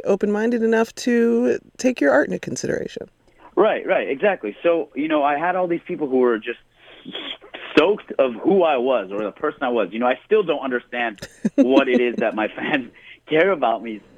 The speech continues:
Speaker 2: uh, but, you know, to see their constant support and love, and it's like, well, cool. It only makes sense that if these people like my clothes,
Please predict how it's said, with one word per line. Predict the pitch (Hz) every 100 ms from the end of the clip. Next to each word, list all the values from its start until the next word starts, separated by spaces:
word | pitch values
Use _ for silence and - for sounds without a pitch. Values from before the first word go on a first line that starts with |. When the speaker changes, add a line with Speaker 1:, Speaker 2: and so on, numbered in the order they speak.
| -
Speaker 2:
uh, | 117 110
but, | 104 135 127 - _ _
you | 127
know, | 156 160
to | 139 151 - -
see | 180 185 160 -
their | 123 120 113 - _ _ _
constant | - 139 151 160
support | 120 - 131 107
and | 101
love, | 110 117 101
and | 101
it's | -
like, | 104 113
well, | 113
cool. | - 170 113 - -
It | - 147
only | 180 180
makes | 165 139
sense | 151 147
that | 123
if | 110
these | 127 135
people | - 143 147
like | 131 117
my | 120
clothes, | - - 143 147 151 135